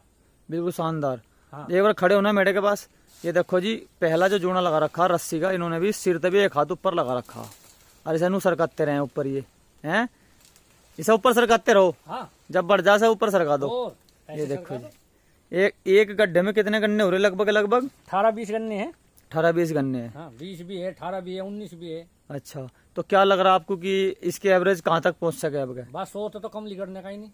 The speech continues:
Speaker 1: सौ तो, तो कम, मुझे भी नहीं लग रहा कि निकलेगा।
Speaker 2: ऊपर ही ऊपर है।
Speaker 1: ऊपर ही ऊपर है। और पेड्डी तो कहना लाजवाब ही होगी जब
Speaker 2: पेड्डी
Speaker 1: होगी।
Speaker 2: भाई आगे का किसका पता हुआ है, भगवान कैसे करेगा।
Speaker 1: हाँ, ये तो बात है। चलो, ये तो सामने की बात है। गन्ना देखो जी कितना जबरदस्त और साफ सुथरा प्लॉट खड़ा हुआ है। बहुत मेहनती किसान है भाई।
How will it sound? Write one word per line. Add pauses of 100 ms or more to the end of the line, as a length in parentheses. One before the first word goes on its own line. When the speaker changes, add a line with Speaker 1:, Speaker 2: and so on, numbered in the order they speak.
Speaker 1:
सौ
तो,
तो
कम,
मुझे
भी
नहीं
लग
रहा
कि
निकलेगा। (120)
Speaker 2:
ऊपर
ही
ऊपर
है। (100)
Speaker 1:
ऊपर
ही
ऊपर
है।
और
पेड्डी
तो
कहना
लाजवाब
ही
होगी
जब
Speaker 2:
पेड्डी
Speaker 1:
होगी।
Speaker 2:
भाई
आगे
का
किसका
पता
हुआ
है,
भगवान
कैसे
करेगा। (100)
Speaker 1:
हाँ, (360)
ये
तो
बात
है।
चलो,
ये
तो
सामने
की
बात
है।
गन्ना
देखो
जी
कितना
जबरदस्त
और
साफ
सुथरा
प्लॉट
खड़ा
हुआ
है। (500)
बहुत
मेहनती
किसान
है
भाई।